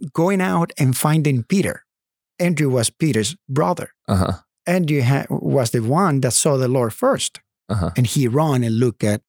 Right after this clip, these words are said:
Speaker 1: and searched for Pe-, for Peter. "Peter, I found the Lord." So we, we are all about being Andrew finding Peter,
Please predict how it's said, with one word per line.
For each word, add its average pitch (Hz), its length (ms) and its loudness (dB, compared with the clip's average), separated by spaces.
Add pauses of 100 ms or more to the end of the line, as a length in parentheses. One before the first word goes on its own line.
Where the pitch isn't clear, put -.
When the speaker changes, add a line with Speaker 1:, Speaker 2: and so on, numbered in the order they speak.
(140)
Speaker 1:
and 127 140 0
searched 147 280 0
for 123 140 -2
Pe-, 165 320 0
for 131 100 0
Peter. 226 380 0 (540)
"Peter, - 380 -2 (240)
I 139 100 -2
found 143 340 -2
the 143 80 -4
Lord." - 300 -4 (760)
So 143 200 0
we, 151 280 0 (120)
we 156 200 0
are 165 180 0
all 156 200 0
about 131 400 0 (100)
being 123 220 0 (180)
Andrew 117 500 0 (300)
finding 101 480 0 (120)
Peter, 85 340 -2